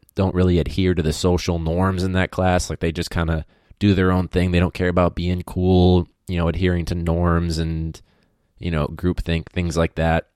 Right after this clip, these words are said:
that's pretty, that's pretty telling. I think I'm gonna believe that group.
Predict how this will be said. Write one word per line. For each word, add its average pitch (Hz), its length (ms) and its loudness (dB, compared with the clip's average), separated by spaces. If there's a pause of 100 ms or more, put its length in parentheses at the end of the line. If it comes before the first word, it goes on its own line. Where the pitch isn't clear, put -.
(1200)
that's 359 260 0
pretty, 104 520 2
that's - 180 -2
pretty 120 240 2
telling. 73 480 -2 (840)
I - 60 -20
think 160 140 -2
I'm 147 60 2
gonna 127 140 2
believe 104 400 4
that 85 280 -2
group. 87 400 2